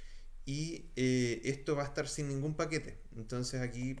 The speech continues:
le voy a poner un nombre al proyecto para que después uno pueda identificarlo.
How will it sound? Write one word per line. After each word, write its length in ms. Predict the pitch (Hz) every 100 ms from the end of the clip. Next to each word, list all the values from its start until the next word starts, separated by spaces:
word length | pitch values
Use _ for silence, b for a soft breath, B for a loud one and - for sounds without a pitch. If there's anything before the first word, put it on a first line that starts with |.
| -
le 60 |
voy 80 | 110
a 80 | 110
poner 180 | 110 110
un 100 | 113
nombre 260 | 123 135
al 60 | 143
proyecto 480 | 156 170 165 170 156
para 220 | 131 117
que 140 | 117
después 280 | 120 - 120
uno 220 | 123 120
pueda 160 | 113 120
identificarlo. 720 | 117 127 127 135 127 127 214